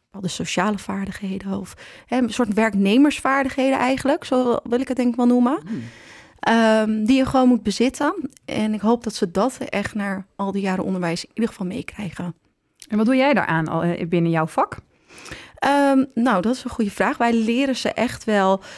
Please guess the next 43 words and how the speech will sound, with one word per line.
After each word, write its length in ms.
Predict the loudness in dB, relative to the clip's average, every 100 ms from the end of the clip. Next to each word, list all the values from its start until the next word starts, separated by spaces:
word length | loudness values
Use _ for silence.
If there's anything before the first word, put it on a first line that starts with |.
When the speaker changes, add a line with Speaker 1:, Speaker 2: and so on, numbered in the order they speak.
| -20 -20 -4
Speaker 1:
ehm, 640 | 0 2 2 2 0 0
nou, 380 | -2 -4 -2 -2
wij 100 | 0
vinden 120 | 0
het 100 | 0
heel 100 | 0
belangrijk 300 | 0 0 -2
dat 120 | -4
je 140 | -6 -8 -4
even 200 | -6 -6
goed 140 | -12
op 60 | -8
tijd 360 | -4 -2 -4 -4
komt. 540 | -2 0 0 -2 0
Of, 180 | -2 -2 -6 -18 -18 -16
eh, 140 | -4 -2 0 0 0 -2 -4 -4 0
hè, 60 |
hoe 360 | 0 0 0 -2
je, 120 | -4 -8 -2
hoe 120 | 2
je 100 | 4
een 240 | 4 2 -2 _ 0
nette 360 | 2 2 4
mail 440 | 4 4 4 2 0
schrijft, 440 | -2 -2 0 0
dat 120 | 0
je 60 | -2
een 180 | -2 -2
aanhef 560 | 0 0 0 -2 -4
en 100 | -2
een 80 | -2
afsluiting. 580 | -2 -4 -2 -2 -2 -4
Tegenwoordig 320 | -4 -2 -2
is 60 | -2
natuurlijk 220 | -2 -2 -2
alles 100 | -2
via 180 | 0
WhatsApp. 540 | 0 -2 0 0 0 -4 -20 -14 -2
Gaat 180 | 0 0
Speaker 2:
Mhm. 120 | 0
Speaker 1:
heel 360 | 2 4 4
erg 220 | 2 -2 -4
zonder 520 | -2 0 0 -2